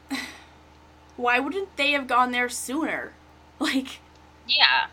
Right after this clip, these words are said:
Speaker 2: Like,
Speaker 1: It's like
Speaker 2: they mentioned it was outside their search perimeter, but it wasn't that far outside, and it was a medical institution.
Speaker 1: With
Speaker 2: And
Speaker 1: medicine and vaccines and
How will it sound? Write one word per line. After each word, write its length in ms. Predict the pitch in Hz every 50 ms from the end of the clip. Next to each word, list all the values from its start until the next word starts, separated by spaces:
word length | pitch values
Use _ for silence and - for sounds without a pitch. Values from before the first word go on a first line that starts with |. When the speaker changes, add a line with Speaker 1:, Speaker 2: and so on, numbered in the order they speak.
| - - - - - - - - - - - - - - - - - - -
Speaker 2:
Like, 100 | 214 214
Speaker 1:
It's 60 | 208
like 80 | 254 240
Speaker 2:
they 140 | 240 240 240
mentioned 460 | 220 220 220 233 247 - - 247 220
it 80 | 208 185
was 140 | 185 190 -
outside 540 | - 175 180 - - - 208 175 170 180 180 170
their 160 | 165 156 160
search 460 | - - - 180 175 175 - - -
perimeter, 580 | - - 170 160 143 147 170 185 214 233 254 247
but 140 | - 190 190
it 140 | 190 - 196
wasn't 320 | 208 233 - - - -
that 220 | 185 160 151 - -
far 400 | - - - 165 180 202 180 151
outside, 580 | 135 - - - - - - 123 117 87 90
and 140 | - - 180
it 100 | 190 202
was 120 | 214 220 220
a 60 | 214
medical 600 | 208 202 196 202 196 208 208 214 - - - -
institution. 1120 | - 202 190 190 - - - - 571 - - - - 185 190 196 - - - - - - - - -
Speaker 1:
With 140 | 233 220 208 - - - - 220 214
Speaker 2:
And 400 | 208 202 196 190 190 185 - 262
Speaker 1:
medicine 460 | 262 262 - - 226 220 214 208 202
and 160 | 196 196 202
vaccines 1040 | 208 202 208 208 - - - - 262 269 269 262 247 233 226 220 214 202 202 202 -
and 400 | - 214 208 202 202 196 196 -